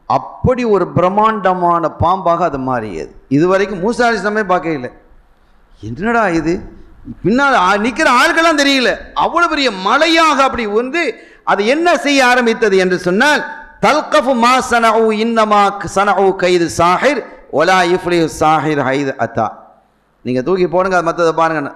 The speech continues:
அது போட்ட உடனே மலை, மலை, மலைன்னு எல்லா பாம்பையும் தூக்கி அது முழுங்கிடுச்சு. எண்பதாயிரம் பாம்பு அது வயித்துக்குள்ள போயிடுச்சு. சும்மா யானைக்கு ஒரு பொரிய கொடுத்த மாதிரி, யானைக்கு சின்ன ஒரு பொரிய கொடுத்தா அப்படிங்க, அந்த பொரிய உருண்டை நம்ம சாப்பிடுவோமே, அந்த பொரிய கொடுத்தா அதுக்கு பெரிய பசியில இருக்கும்போது, அத மாதிரி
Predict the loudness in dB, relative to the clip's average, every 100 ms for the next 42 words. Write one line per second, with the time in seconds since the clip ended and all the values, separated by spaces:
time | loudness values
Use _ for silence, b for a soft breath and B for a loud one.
0 | -6 -4 -4 -2 -2 0 0 0 0 -2
1 | -2 0 0 0 -2 0 -2 -2 -2 -2
2 | -2 0 0 0 0 0 -2 -2 -2 0
3 | 2 2 2 0 -6 -14 -10 -8 -8 -4
4 | -4 0 2 2 2 2 0 0 2 2
5 | 2 2 0 0 0 -4 -8 -20 _ -20
6 | -20 _ _ _ -20 _ _ _ -16 -6
7 | -2 2 2 2 0 0 0 2 0 0
8 | 0 0 0 2 2 2 -4 -10 -20 -20
9 | _ -20 -20 -10 -2 0 2 0 -2 -2
10 | 0 0 -2 -6 -4 0 0 2 2 2
11 | 0 0 0 0 -2 -4 0 0 0 0
12 | -2 0 0 0 0 -2 -4 -4 -4 0
13 | 0 0 0 2 2 2 -2 -2 -6 -4
14 | -4 -2 -2 -2 0 2 2 0 0 -2
15 | 0 0 2 2 2 2 0